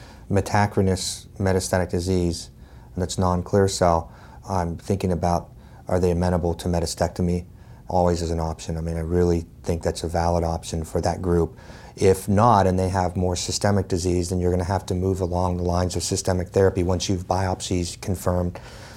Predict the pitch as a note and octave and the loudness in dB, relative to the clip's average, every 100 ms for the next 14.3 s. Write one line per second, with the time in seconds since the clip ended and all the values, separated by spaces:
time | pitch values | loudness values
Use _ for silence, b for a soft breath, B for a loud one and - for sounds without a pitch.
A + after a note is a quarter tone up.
0 | B F2+ F#2 F2+ F2+ F#2+ F#2+ F#2 - F2+ | B 2 4 4 4 2 2 0 0 -2
1 | F2 B B B B B B B B - | -4 B B B B B B B B 2
2 | D3 - C#3 A2+ G#2 C#3+ A#2+ G#2+ - C3+ | 4 6 6 4 4 2 2 2 4 6
3 | B2 G2+ G#2+ G#2 G2+ G2+ B - G#2 G2 | 6 4 4 4 2 0 B -4 0 2
4 | G2 F#2+ G2+ G#2 F#2+ F#2+ - F#2 F2+ - | 4 4 2 0 0 -2 2 2 0 0
5 | - G2+ F#2+ F2 - - G2 F2+ F2 F2 | 4 4 4 0 -2 -6 -4 -2 0 -2
6 | - F2 E2+ B B B - G2 G2 G2 | -2 -4 -4 B B B 0 4 4 4
7 | G#2+ G2 G2 G2+ - G#2+ G2+ G2 G2+ F#2+ | 2 2 0 0 2 4 6 4 2 2
8 | F#2+ F#2+ - F#2 G2 G2 F#2 F#2 F#2 F2 | 4 2 0 -2 2 2 2 0 0 2
9 | F#2+ F#2 F#2+ F#2+ F2+ F2+ E2 F#2 F#2 F2 | 2 2 2 2 2 2 0 0 0 -2
10 | F2+ F2 E2+ - F#2 - E2 G2 F2+ F#2 | -4 -4 -6 -2 -2 -2 -2 0 0 2
11 | F#2 F2+ - F#2 F2+ F2+ B B B B | 2 0 0 -2 0 -4 B B B B
12 | F#2+ F2+ F#2+ F#2 F#2+ G2 G2 F#2 F#2 F2+ | -2 0 2 4 4 4 2 2 2 0
13 | F2+ F2 - F2+ F#2 F#2 F#2 E2 F2+ E2+ | 0 0 2 0 2 0 0 0 -2 -2
14 | - F#2 F2 | 0 0 0